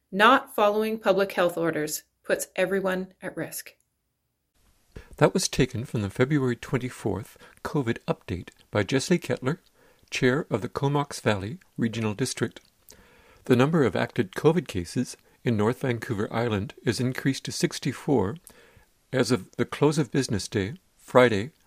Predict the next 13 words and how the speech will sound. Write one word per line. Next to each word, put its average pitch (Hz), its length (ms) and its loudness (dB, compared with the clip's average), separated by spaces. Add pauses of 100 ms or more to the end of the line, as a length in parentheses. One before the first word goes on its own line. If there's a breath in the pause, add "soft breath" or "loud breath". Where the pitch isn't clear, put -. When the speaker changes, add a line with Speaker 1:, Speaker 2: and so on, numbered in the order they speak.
Speaker 2:
February 98 520 0
twenty-sixth. - 800 -6 (480 soft breath)
This - 180 -2
is 139 140 0
more 123 180 0
than 107 160 -4
a 107 60 -6
six-fold - 600 2
increase 147 640 -2 (240)
over 120 200 6
a 120 40 0
ten-day 117 440 0
period. 127 440 0